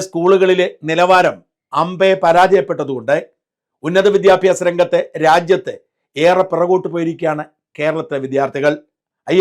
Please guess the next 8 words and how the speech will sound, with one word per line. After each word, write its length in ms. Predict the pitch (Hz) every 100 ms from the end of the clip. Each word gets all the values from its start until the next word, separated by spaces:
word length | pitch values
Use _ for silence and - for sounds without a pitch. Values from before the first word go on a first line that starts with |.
| 190
ഐ 20 | 190
ടിയിലും 260 | 180 175 170 - 160
ഐ 20 | 185
ഐ 20 | 185 180
എമ്മിലും 240 | 175 170
മാത്രമല്ല, 360 | 160 175 170 139 - _ _ _ _ - 147
നീറ്റിലും 440 | 185 190 170 110 - _ _ -
വിദ്യാർത്ഥികൾക്ക് 680 | 151 165 185 - 180 170 160